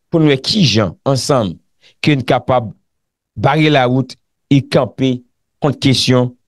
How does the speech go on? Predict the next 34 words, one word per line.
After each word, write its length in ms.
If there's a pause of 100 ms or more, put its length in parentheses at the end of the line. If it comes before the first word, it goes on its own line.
(220)
ensekirite 880 (560)
ke 140
peyi 180
ap 120
konnen 260
la. 100 (440)
Li 160
posib, 500 (600)
e 80
nou 120
kapab 340 (160)
leve 260
ch-, 120
defi 480
an, 120 (340)
e 80
nou 100
ka 120
batay 460 (400)
kont 160
kesyon 500 (440)
vyolans 540
kriminèl, 680 (500)
òganizasyon 540
kriminèl, 600 (380)
viv 380
ansanm, 560 (320)
ki 100
pran 180
peyi 220
sa 140 (100)
an 160
otaj 400
depi 160